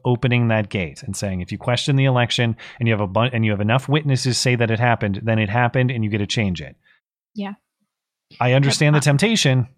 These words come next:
Speaker 1: and I won't be <laughs> mad if Trump is president, don't get me wrong, but that is a standard, that is a recipe for conflict in the future. Very bad outcomes.
Speaker 2: William Buffington, "It's not all delusion at business. In Colorado, they'll fine your business into closing based on the actions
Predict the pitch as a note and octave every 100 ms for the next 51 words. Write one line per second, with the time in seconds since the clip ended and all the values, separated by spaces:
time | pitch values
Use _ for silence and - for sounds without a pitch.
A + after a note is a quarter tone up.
0 | _ _ _ _ _ B2 B2+ B2+ C#3 D#3+
1 | E3+ D#3+ F3 C#3+ - E3 D#3 C3+ - F3
2 | C3 A#2+ A#2 A#2 B2+ C#3 D#3+ F3 C3+ A2+
3 | - - - _ - C3+ B2+ - - _
4 | _ - A#2+ B2 A#2 - C3 B2 B2 A2
5 | - A2+ A2 G#2 G#2 A2 - A2+ A2+ G2+
6 | G2+ - A2+ A2 - G2+ G2+ F#2+ A2 G2
7 | D#2 - _ - A2 G2+ F#2 F2+ D#2+ E2
8 | E2 F2 - - - - - - - _
9 | _ - G#3+ G3+ F#3+ F#3 F#3 G3 F#3+ F#3
10 | F#3+ A#3+ B3+ A3 G#3 A#3+ G#3 G#3 F3 G3
11 | G3+ F#3 F3 F3 - F3+ F3+ F3+ F3+ F3+
12 | F#3 F#3+ F#3 F#3 F#3 F3+ E3 - F3 G3+
13 | F#3+ E3 E3+ F3 D3 D#3+ - E3 D#3+ E3+
14 | - D#3 E3+ D3+ C#3+ D#3+ - - D#3+ D#3+
15 | - C#3 - D3 D3